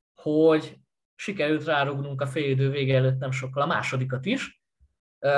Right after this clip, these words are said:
amikor is egy beadás, után nem egyből első szándékból lőtte el a labdát, azt hiszem, Csatári, hanem inkább letette Pálinkásnak, aki szintén pedig begurította a hosszúba. Kettő nulla,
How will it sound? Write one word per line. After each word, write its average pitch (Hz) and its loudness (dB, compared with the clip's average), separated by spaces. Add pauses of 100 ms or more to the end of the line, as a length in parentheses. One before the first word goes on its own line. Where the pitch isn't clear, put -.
(280)
amikor 139 -2
is 139 -6
egy 135 0
beadás, 131 4 (480)
után 147 -2
nem 147 -4
egyből 131 0
első 131 -2
szándékból 127 -2
lőtte 131 -4
el 127 0
a 127 2
labdát, 131 0
azt 131 -6
hiszem, 127 -10
Csatári, 196 -2
hanem 139 -2
inkább 135 -2
letette 131 -6
Pálinkásnak, 135 0 (680)
aki 135 -12
szintén 135 -2
pedig 131 2
begurította 131 -2
a 117 -6
hosszúba. 165 0
Kettő 143 -2
nulla, 156 4